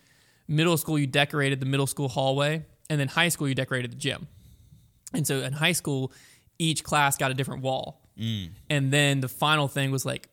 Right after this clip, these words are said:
Speaker 1: basically showed up. We had a challenge for, like,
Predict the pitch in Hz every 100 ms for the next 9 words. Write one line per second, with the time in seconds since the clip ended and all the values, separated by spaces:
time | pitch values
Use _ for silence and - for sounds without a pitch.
0 | _ _ 156 160 156 143 - 165 156 151
1 | 147 - 156 131 135 135 131 127 - 135
2 | 127 127 127 - _ _ - - - 147
3 | 151 151 151 - 135